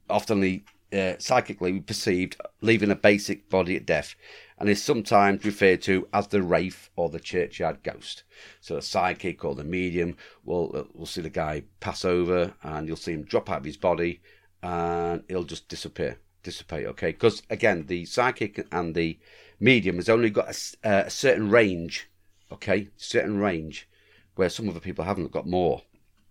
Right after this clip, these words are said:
It is said that an advanced person, that the aura leaves through the head or the Christ center,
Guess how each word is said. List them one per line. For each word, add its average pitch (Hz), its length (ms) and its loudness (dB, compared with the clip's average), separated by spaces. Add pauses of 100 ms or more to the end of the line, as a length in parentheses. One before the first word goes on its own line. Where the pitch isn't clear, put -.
(320)
It 110 160 2
is 110 120 0
said 143 240 8
that 110 140 8
an 98 80 0
advanced 117 480 4
person, 90 480 2 (480)
that - 180 2
the 101 140 2
aura 117 420 10
leaves 104 360 2
through 98 160 0
the 87 100 2
head 90 240 0 (480)
or 85 140 0
the 80 100 -2
Christ - 380 0
center, 71 320 -8